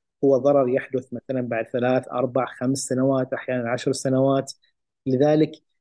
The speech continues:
تجد أن ال-، ثقافة المأكولات السريعة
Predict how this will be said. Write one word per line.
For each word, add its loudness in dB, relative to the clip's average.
تجد 2
أن -2
ال-، -8
ثقافة 0
المأكولات -2
السريعة -2